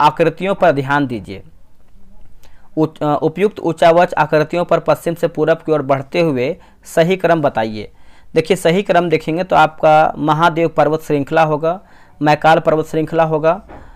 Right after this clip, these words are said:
फिर छोटा नागपुर पठार और खासी की पहाड़ियाँ। तो ऑप्शन नंबर जो है ए सही आंसर होगा। बोला कि क्षोभ सीमा के संदर्भ में निम्नलिखित में से कौन सा कथन सत्य नहीं, यानी हमारा गलत क्या है? देखिए, यह क्षोभ मंडल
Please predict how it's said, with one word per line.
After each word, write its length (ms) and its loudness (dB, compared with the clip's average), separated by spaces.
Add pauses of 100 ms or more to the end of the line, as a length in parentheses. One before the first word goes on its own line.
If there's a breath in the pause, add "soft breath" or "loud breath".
(160 loud breath)
फिर 100 0
छोटा 420 4
नागपुर 380 0
पठार 640 0
और 180 2
खासी 400 0
की 120 -4
पहाड़ियाँ। 560 -4 (120)
तो 60 -2
ऑप्शन 300 0
नंबर 220 0
जो 100 -6
है 240 -4 (400 soft breath)
ए 100 4
सही 300 0
आंसर 260 -2
होगा। 280 -6 (600 soft breath)
बोला 200 4
कि 160 -4
क्षोभ 360 0
सीमा 300 -2
के 140 -2
संदर्भ 460 0
में 240 -8 (220)
निम्नलिखित 500 -2
में 80 -2
से 160 -8
कौन 300 -2
सा 100 -10
कथन 260 -4
सत्य 400 -4
नहीं, 260 -6
यानी 140 -6
हमारा 260 0
गलत 400 0
क्या 120 -10
है? 240 -16 (760 soft breath)
देखिए, 260 2
यह 180 4
क्षोभ 280 4
मंडल 600 2